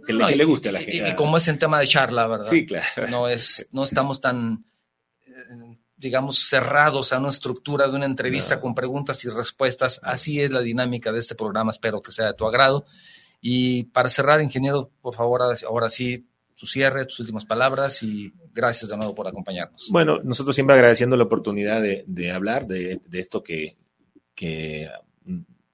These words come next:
Speaker 1: es nuestro trabajo de todos los días, pero además nos emociona,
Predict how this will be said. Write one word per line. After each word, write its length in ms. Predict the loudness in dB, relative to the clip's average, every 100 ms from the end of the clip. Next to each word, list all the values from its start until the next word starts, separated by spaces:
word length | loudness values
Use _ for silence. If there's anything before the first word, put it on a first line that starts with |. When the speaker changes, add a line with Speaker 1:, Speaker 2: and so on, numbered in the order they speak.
| _ _
Speaker 1:
es 160 | -8 -4
nuestro 180 | -4 -4
trabajo 300 | -4 0 0
de 80 | 0
todos 120 | -2
los 120 | 0
días, 160 | 0 0
pero 140 | 0
además 320 | 0 -2 -2
nos 120 | -4 -4
emociona, 540 | -4 -2 -2 -4 -10